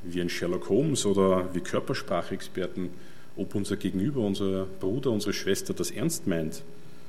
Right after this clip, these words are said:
ob ihre Reue und ihre Umkehr ehrlich gemeint ist uns gegenüber. Wir können getrost diese Beurteilung dem allmächtigen Gott überlassen. Das ist nicht unser Job. Dazu haben wir weder die Macht noch die Gabe. Viel zu trügerisch kann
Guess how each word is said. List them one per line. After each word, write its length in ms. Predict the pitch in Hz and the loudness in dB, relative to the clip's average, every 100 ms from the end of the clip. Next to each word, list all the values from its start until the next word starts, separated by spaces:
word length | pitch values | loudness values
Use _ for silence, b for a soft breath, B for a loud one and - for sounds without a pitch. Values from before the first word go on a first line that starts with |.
| B B B - - | B B B -8 -8
ob 140 | - 90 | -4 0
ihre 240 | 92 90 | 2 2
Reue 240 | 80 101 | 2 2
und 80 | 123 | 4
ihre 160 | 113 107 | 4 2
Umkehr 560 | 107 110 107 87 87 | 0 -2 0 -2 0
ehrlich 260 | 92 120 - | 0 0 0
gemeint 360 | - 87 76 78 | 0 0 -2 -6
ist 160 | - | -8
uns 180 | 85 82 | -8 -6
gegenüber. 360 | - 78 76 76 - - - - - - - | -6 -6 -6 -8 -8 -8 -8 -8 -8 -8 -6
Wir 120 | - | -4
können 240 | - 110 113 | 2 4 6
getrost 520 | 113 - 104 185 - | 4 4 4 4 2
diese 180 | 143 147 | -2 -2
Beurteilung 720 | 127 113 113 - 110 113 110 - B B - | 0 0 0 2 2 2 0 -4 B B 0
dem 120 | 95 | 2
allmächtigen 460 | 90 85 - 104 | 2 2 -2 -4
Gott 220 | 95 80 - | -2 -2 -4
überlassen. 480 | 76 71 67 - 80 - - - - - - - | -6 -6 -6 -8 -8 -8 -8 -8 -8 -8 -8 -4
Das 160 | 101 | -4
ist 240 | - 170 - | -2 0 2
nicht 180 | 127 131 | 2 4
unser 200 | 113 117 | 2 2
Job. 240 | - 131 - - - - - - - | 0 -2 -4 -8 -8 -8 -8 -8 -4
Dazu 280 | 85 - 92 | -2 0 2
haben 180 | 92 101 | 2 4
wir 120 | 98 | 4
weder 160 | 98 | 4
die 120 | 95 92 | 2 0
Macht 380 | 82 90 - | 0 -2 -4
noch 120 | 98 - | -4 -4
die 120 | - | -6
Gabe. 320 | 78 71 - - - - - - - - - - - | -6 -8 -8 -8 -8 -8 -8 -8 -8 -8 -8 -8 -4
Viel 160 | - 175 | 0 2
zu 120 | 175 | 2
trügerisch 580 | - 170 202 139 107 - | 4 6 6 8 6 6
kann 200 | 110 | 2